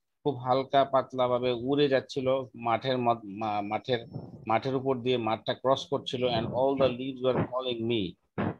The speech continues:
সবগুলো গাছের পাতা মনে আমাকে ডাকছিল। "And the wa-, and the wind went sighing over the land।" বাতাস মনে হয় যেন,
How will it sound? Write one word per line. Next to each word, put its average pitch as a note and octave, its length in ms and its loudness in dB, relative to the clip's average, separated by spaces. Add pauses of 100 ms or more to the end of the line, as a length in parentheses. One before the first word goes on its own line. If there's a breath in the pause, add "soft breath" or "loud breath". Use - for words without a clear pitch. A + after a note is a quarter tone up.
(180)
সবগুলো C3+ 420 0
গাছের B2 400 0
পাতা B2+ 240 0
মনে B2+ 200 2
আমাকে A#2+ 260 0
ডাকছিল। A2 440 -2 (640)
"And G#2+ 160 2
the A2 120 4
wa-, A#2+ 280 2
and B2 200 4
the A#2 120 2
wind C3+ 460 0
went C3 300 2 (120)
sighing C3 480 2
over B2 300 2
the A#2 200 2 (140)
land।" G#2 360 2 (1160)
বাতাস C3 400 4 (120)
মনে B2+ 180 0
হয় B2+ 180 2
যেন, A#2+ 200 -2